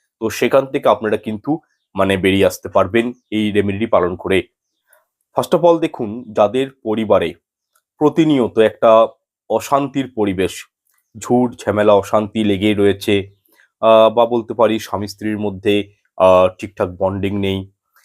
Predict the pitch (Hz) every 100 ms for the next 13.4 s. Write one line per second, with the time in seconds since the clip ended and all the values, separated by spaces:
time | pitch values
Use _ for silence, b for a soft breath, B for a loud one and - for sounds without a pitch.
0 | _ 120 107 113 - - 110 - 107 107
1 | - 101 127 123 127 127 107 117 113 101
2 | 113 110 107 98 98 - - 104 98 _
3 | _ _ _ _ _ 131 135 147 143 139
4 | 127 117 104 104 - 117 110 - 101 98
5 | 101 101 123 110 104 - 113 104 98 95
6 | 127 127 - 110 95 98 - 113 101 98
7 | _ _ _ _ _ - 143 143 131 135
8 | 143 135 - 135 - 104 104 107 107 -
9 | 101 98 104 - 110 101 98 98 110 107
10 | 107 _ _ _ _ - 92 92 104 113
11 | - 110 104 101 98 - 104 98 107 98
12 | 90 - 110 107 104 101 95 - 98 95
13 | 98 95 -